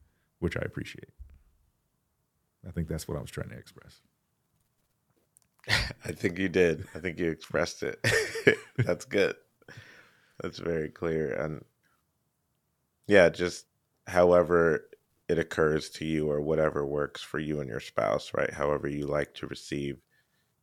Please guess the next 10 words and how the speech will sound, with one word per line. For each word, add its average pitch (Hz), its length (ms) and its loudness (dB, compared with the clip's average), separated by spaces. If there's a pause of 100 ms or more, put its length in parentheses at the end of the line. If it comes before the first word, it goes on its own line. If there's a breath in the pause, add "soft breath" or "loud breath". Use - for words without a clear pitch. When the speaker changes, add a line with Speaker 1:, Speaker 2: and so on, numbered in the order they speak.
(400)
Speaker 2:
um, 67 300 -8
that 78 180 2
affirmation. 67 840 -4 (920)
Um, 50 260 -10 (1160)
I 73 80 -8
think - 260 -10
as - 160 -10
long 78 220 -4
as 73 120 -6
she 73 760 -6